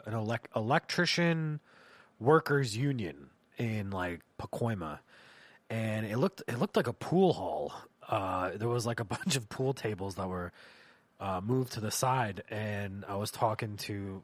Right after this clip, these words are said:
all the people that ran it were, like, ninety-five years old, and they were holding iPads that they had no business holding 'cause they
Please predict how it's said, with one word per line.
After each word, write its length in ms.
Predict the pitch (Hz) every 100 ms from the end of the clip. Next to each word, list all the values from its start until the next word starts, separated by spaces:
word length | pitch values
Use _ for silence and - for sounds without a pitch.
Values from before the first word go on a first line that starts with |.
| -
all 200 | 110 123
the 100 | 123
people 300 | - 117 117
that 140 | 104
ran 280 | 104 110 110
it 180 | 98 - - - - - -
were, 260 | 110 104
like, 220 | 98 95 110
ninety-five 680 | 107 113 107 - 107 98
years 200 | 95 92
old, 400 | 104 98 101 98 - 98
and 300 | 95 95 101
they 80 |
were 120 | 101 95
holding 340 | 113 98 98
iPads 640 | 95 104 - 98 92 98
that 240 | 92 90 -
they 80 | 95
had 200 | 92 92
no 140 | 95
business 360 | 92 85 87 -
holding 440 | 135 139 - -
'cause 160 | - 90
they 240 | 87